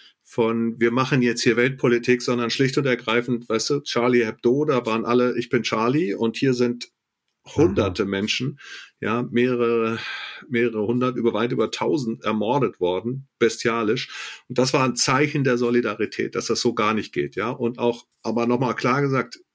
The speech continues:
Speaker 1: Antisemitismus ist tägliche Realität in Deutschland. Boah, also, äh, schon, schon ein echt, also mich hat's richtig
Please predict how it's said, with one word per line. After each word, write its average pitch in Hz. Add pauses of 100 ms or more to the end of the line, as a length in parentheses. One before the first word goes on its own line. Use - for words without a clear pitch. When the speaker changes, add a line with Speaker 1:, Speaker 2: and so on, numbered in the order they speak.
(120)
Speaker 1:
Antisemitismus 123
ist -
tägliche 139
Realität 117
in 123
Deutschland. 117 (920)
Boah, 135 (420)
also, 143
äh, - (360)
schon, 185
schon 160
ein 160
echt, -
also 139
mich 139
hat's 151
richtig -